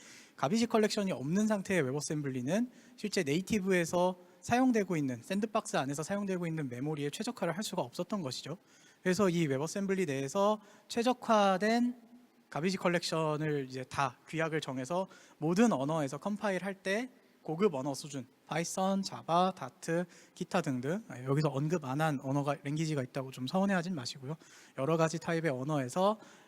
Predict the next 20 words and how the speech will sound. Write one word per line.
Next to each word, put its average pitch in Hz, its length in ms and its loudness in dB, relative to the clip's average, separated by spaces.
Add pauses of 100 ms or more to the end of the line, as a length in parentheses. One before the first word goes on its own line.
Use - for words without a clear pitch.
(120)
가비지 156 320 -4
컬렉션을 147 400 -2
통해서 190 360 -4
메모리 147 360 -4
관리를 139 440 -2
효율적으로 202 540 0
할 190 120 -4
수 - 160 -6
있게 196 400 0 (340)
최근에 277 560 4
와서야 147 580 2
논의가 147 520 -4
좀 131 200 -8
끝났습니다. 147 640 -4 (320)
물론 214 520 6
이제 151 200 2
각 160 340 2
언어에 180 880 2
맞는 139 720 -2
정확한 165 760 0